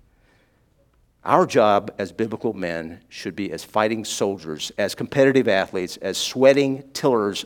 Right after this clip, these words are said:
of the soil for Christ. Not because we need to be special in the ways the world looks up to. We are called to be citizens of heaven and men of God, zealous for good works and for the glory of Christ. We need men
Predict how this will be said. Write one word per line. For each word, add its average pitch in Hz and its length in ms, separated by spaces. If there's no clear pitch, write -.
of 104 220
the 113 100
soil 110 580
for - 160
Christ. - 640
Not 190 220
because 156 300
we 123 120
need 135 440
to 127 100
be 113 120
special 156 580
in 110 120
the 107 80
ways 113 320
the 107 100
world 104 240
looks 98 240
up 104 180
to. 78 240
We 147 140
are 202 100
called 139 440
to 127 80
be 113 160
citizens 147 760
of 113 200
heaven 127 420
and 104 320
men 127 180
of 107 140
God, 95 380
zealous 147 480
for 143 120
good 131 220
works 110 520
and 95 100
for 107 120
the 98 80
glory 98 400
of 90 180
Christ. 76 540
We 180 280
need 202 300
men 165 380